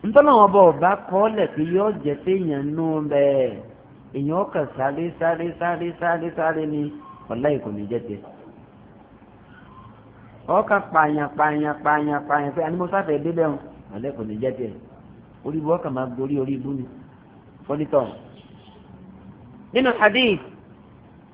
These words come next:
òjíṣẹ́ náà bá sallallahu alayhi wa sallam sọ pé, "إن أول ما خلق الله القلم." Àkọ́kọ́ ẹ̀dá tó ló ń kọ́kọ́ dá, ó ní kí ni? Al-qalam, gègé kọ̀wé.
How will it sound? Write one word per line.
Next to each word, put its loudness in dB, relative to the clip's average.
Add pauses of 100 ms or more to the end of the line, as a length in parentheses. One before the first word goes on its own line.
(160)
òjíṣẹ́ 2
náà 8
bá 6
sallallahu 4
alayhi 4
wa 4
sallam 0
sọ -2
pé, -2 (1040)
"إن 2
أول 8
ما 4
خلق 4
الله 8
القلم." 4 (1600)
Àkọ́kọ́ 8 (120)
ẹ̀dá 4 (320)
tó 6
ló 6
ń -2
kọ́kọ́ 2
dá, 10 (1000)
ó 10
ní 6
kí 6
ni? 2 (420)
Al-qalam, 2 (460)
gègé -4
kọ̀wé. -6